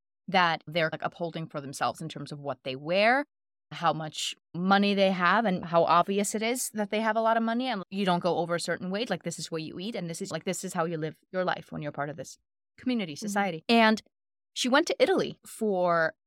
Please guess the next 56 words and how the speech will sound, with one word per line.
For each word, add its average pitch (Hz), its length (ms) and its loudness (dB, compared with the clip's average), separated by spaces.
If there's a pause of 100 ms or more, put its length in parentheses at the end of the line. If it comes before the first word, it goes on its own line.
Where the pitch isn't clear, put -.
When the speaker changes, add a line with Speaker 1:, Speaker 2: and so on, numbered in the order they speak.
(720)
Speaker 1:
I 214 80 2
don't 220 140 2
know 180 100 2
if - 80 -8
it 170 60 -6
was, 156 180 -2
like, 127 140 -8
for 147 140 -6
a 147 60 -4
year 233 300 0
or 180 140 0
just - 240 -10
a 156 40 -10
few - 200 -12
months, 214 340 -4
like 160 140 -10
a - 40 -14
summer 262 380 -4
or 156 100 -6
something. 240 440 -2 (260)
She - 160 -4
met 214 340 2
someone 277 420 -2
in 269 200 -4
Italy, 196 480 -2 (580)
and 208 140 2
she 233 80 0
said, 208 180 4
"It 214 140 0
is 208 100 -2
the 196 100 -4
happiest 302 920 0
I 214 80 2
have 196 180 -2
ever 208 240 2
been 233 240 -2
in 214 140 -4
my 190 140 -2
entire 202 760 -4 (160)
life. 160 320 0
I 175 60 0
was 180 140 -2
just 202 180 -4
Speaker 2:
Mm. - 20 -6
Speaker 1:
spending 247 720 -2
my 208 220 0
days 190 580 -2
with 190 200 -4
this 240 140 -6
person, 226 680 -2
and 208 100 6
I 202 40 8
was 185 140 2
learning 240 400 4
so 240 220 2
many 180 220 0